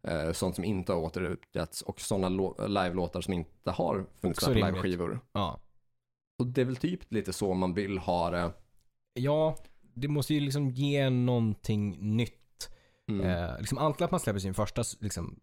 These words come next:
Speaker 2: eh, som du säger, liksom en samlingsplatta. Ja, men fan, rimligt. Det, det var ett behov av det.
Speaker 1: Ja.
Speaker 2: Eh, men inte åtta likadana, utan då ska det ju vara, ja, men släpp två till. Ja, fine.
Speaker 1: Mm.
Speaker 2: Men då är det ju någonting nytt som behövs. Liksom B-sidor eller demos eller
Speaker 1: Mm.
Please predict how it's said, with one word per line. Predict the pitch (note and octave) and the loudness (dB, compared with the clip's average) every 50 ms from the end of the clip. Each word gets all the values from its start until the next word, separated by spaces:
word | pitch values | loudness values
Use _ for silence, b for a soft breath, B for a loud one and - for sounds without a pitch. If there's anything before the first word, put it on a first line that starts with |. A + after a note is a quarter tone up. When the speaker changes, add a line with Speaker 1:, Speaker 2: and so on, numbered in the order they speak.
| - - | -12 -10
Speaker 2:
eh, | - B1+ | -10 -8
som | C2 - F#2+ F#2 | -4 -2 -2 -2
du | E2+ | -2
säger, | F#2+ F#2 F2 F2 | -2 -2 -2 -2
liksom | E2+ E2 - F2+ E2+ | -4 -4 -4 -4 -2
en | E2+ D#2 B1 A#1+ A#1 A#1+ - | -2 -4 -6 -8 -8 -6 -4
samlingsplatta. | - F#2 F2+ D#2+ D#2 - - - - - - | -4 -2 -4 -4 -4 -6 -6 -6 -6 -6 -2
Ja, | - D3 | 0 0
men | G3+ F3+ | 0 0
fan, | - - G2 F2+ E2+ - | -2 -4 -6 -6 -6 -6
rimligt. | - F3+ E3+ - C#3+ - - - - | -8 -8 -8 -8 -10 -10 -10 -12 -8
Det, | C3 C3 D#3 D#3 D#3 D#3 | -4 0 0 2 0 0
det | D3+ C#3 C#3 D#3+ | -2 -2 0 2
var | C#3 C3+ | 2 2
ett | G#2 - | 2 2
behov | G2+ G2 G#2+ G2 F#2 | 0 0 0 -2 -4
av | - - | -6 -8
det. | - - - - - - | -10 -10 -10 -10 -4 -2
Speaker 1:
Ja. | F#2+ F#2 F#2+ B B B - _ _ - | -2 -2 -2 B B B -20 _ _ -2
Speaker 2:
Eh, | A#2+ A2+ A2 A2 | 0 2 2 2
men | A#2 B2 C3+ | 2 4 4
inte | C3 A#2 G#2+ - | 4 4 4 2
åtta | C3+ A#2 - - A2 | 0 0 0 0 0
likadana, | G2+ G2 - F#2+ F2+ F#2 F#2+ F#2 D#2 B1 B1+ | 0 0 0 -2 -2 0 -2 -2 -4 -4 -4
utan | G#2 - A2+ G#2+ G#2+ | -2 0 0 0 0
då | A2 | 0
ska | A2 - - | -2 0 0
det | B2 B2 | 0 0
ju | A#2+ A#2 | 0 0
vara, | A2 A2 G#2 G2+ G2 G2 | 2 2 2 2 2 0
ja, | |
men | B2 C#3+ A#2+ A2 | 0 0 0 0
släpp | - - E3+ F3+ - | 0 0 -2 -2 -2
två | - - A2+ G2 | -2 -2 -2 -2
till. | - - G2 - - | -2 -4 -8 -6 -4
Ja, | - C#3 G#3+ B3 | -2 -2 -2 0
fine. | - - - | 0 0 2
Speaker 1:
Mm. | - - - - - | 2 0 -2 -4 -2
Speaker 2:
Men | - C#3 D3 D3 C#3 | -2 -2 -2 -2 -2
då | C3 C#3 D3 D#3 E3+ | 0 0 2 2 2
är | F3 | 2
det | E3 | 2
ju | E3 D#3+ | 2 2
någonting | D#3+ D#3 C3 - B2+ B2 | 2 2 2 2 2 4
nytt | B2 E3 - - - | 2 2 0 -2 -2
som | - A#2+ G2 | -2 -2 -2
behövs. | F2+ F2+ D2 E2 - - | -2 -4 -6 -6 -4 -4
Liksom | G#2+ G2 G2+ G2 | -2 0 0 2
B-sidor | G#2+ G2+ F#2+ F#2+ - G2+ G2 G2 F#2+ G2 F#2+ | 2 2 0 0 0 0 0 2 0 0 0
eller | F#2 F#2+ F#2+ F#2 F#2 | 0 0 0 0 0
demos | G2+ G2 G2 F#2+ F#2+ G2 G2 - - | 0 0 0 2 2 0 0 -2 -2
eller | G2 G2 F#2+ F#2 | -2 0 0 2
Speaker 1:
Mm. | F#2 E2 - | 0 0 -2